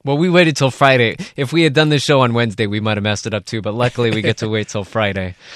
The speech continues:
Speaker 1: Uh, lucked out there. Let's turn to the government response to this whole thing. Um, and the Ministry of Finance has said that it, uh, plans to investigate.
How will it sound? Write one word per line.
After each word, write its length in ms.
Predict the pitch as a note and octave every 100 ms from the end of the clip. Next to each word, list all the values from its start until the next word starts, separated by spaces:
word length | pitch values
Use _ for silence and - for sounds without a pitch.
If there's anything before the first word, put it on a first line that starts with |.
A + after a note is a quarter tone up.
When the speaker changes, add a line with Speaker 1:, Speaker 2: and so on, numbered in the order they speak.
| - C#3+ -
Speaker 1:
Uh, 220 | A2+ G#2+
lucked 280 | G#2 A#2 -
out 220 | A2+ F#2+
there. 320 | G#2 G2+ F#2+ F2+ - _
Let's 220 | D3+ G#3+ -
turn 240 | C#4+ A#3+
to 200 | - G3+
the 80 | D3
government 440 | C#3 C#3 C#3+ B2+
response 540 | A2+ G#2 C3+ B2+ B2 -
to 100 | A2
this 200 | G2+ A2+
whole 200 | G#2+ F#2+
thing. 420 | G#2+ G2 F#2+ F2+ _ _ _ A#2
Um, 240 | A#2 A2+
and 380 | B2 A#2+ A#2+ A2
the 60 |
Ministry 360 | A#2+ C3 - D3
of 80 | A2
Finance 520 | C3+ C3 B2+ A#2 -
has 280 | C3 D3 C#3
said 260 | C3+ A#2
that 120 | G#2+ G2+
it, 120 | D#2+
uh, 200 | G2+ F#2
plans 440 | - B2 A#2 A2
to 200 | - A#2+
investigate. 840 | G#2+ G#2 G2+ A#2 - A2+ G2 F#2